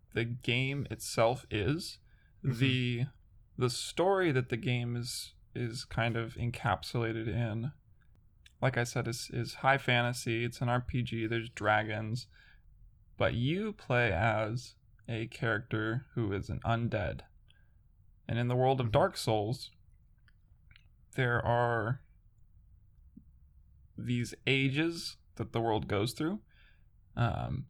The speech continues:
Speaker 1: cycles, if you will.
Speaker 2: Mm-hmm.
Speaker 1: And the world is trapped in these cycles of fire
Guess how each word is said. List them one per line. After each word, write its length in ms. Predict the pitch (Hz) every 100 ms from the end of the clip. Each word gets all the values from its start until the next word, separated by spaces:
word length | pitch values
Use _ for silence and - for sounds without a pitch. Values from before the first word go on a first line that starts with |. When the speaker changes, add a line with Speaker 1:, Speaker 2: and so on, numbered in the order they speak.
| -
Speaker 1:
cycles, 640 | - - 117 123 139 143 -
if 120 | 147
you 100 | 143
will. 260 | 143 147 - - - - - -
Speaker 2:
Mm-hmm. 220 | 123 120
Speaker 1:
And 480 | 131 131 123 120 120 - - - - _ - - - - - - - - _ -
the 200 | 107 123
world 320 | 123 139 147
is 120 | 135 127
trapped 600 | - - 135 143 139 -
in 120 | 120
these 220 | 123 123
cycles 640 | - 147 147 123 117 117 -
of 180 | - 104
fire 560 | - - 107 117 139